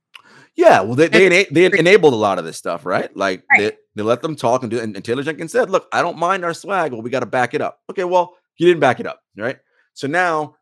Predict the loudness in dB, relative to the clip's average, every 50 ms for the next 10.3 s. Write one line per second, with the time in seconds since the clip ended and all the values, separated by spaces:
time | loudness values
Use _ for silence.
0 | _ -6 -6 -2 0 -2 -2 -2 -4 -8 -4 -2 -2 -2 -2 -6 -8 -8 -6 -6
1 | -6 -6 -8 -14 -20 -20 _ -6 -4 -4 -4 -6 -8 _ -20 -20 -20 -20 -20 _
2 | -14 -12 -12 -12 -12 -14 -16 -16 -14 -14 -12 -14 -14 -18 _ _ _ _ _ _
3 | -10 -10 -6 -2 0 0 0 0 0 0 0 0 0 -2 -4 -4 -2 -6 -6 -4
4 | -2 -2 -2 -2 -2 -6 _ _ _ _ _ _ _ _ -4 -2 0 0 0 0
5 | 0 0 0 0 -2 -2 -4 -10 -18 _ _ _ _ _ _ _ _ 4 6 6
6 | 6 6 2 -4 _ _ _ _ _ _ _ _ _ _ _ _ -4 -2 0 0
7 | 2 0 0 0 -2 -4 -4 -6 -6 -4 -4 -4 0 0 0 0 0 -4 -10 -10
8 | -10 -10 -10 -12 -12 -12 -14 -16 _ _ -10 -8 -8 -10 _ _ _ _ _ _
9 | -16 -14 -4 -2 0 0 0 -4 -2 0 2 2 4 4 2 2 0 -4 -8 -6
10 | -2 0 0 0 0 -4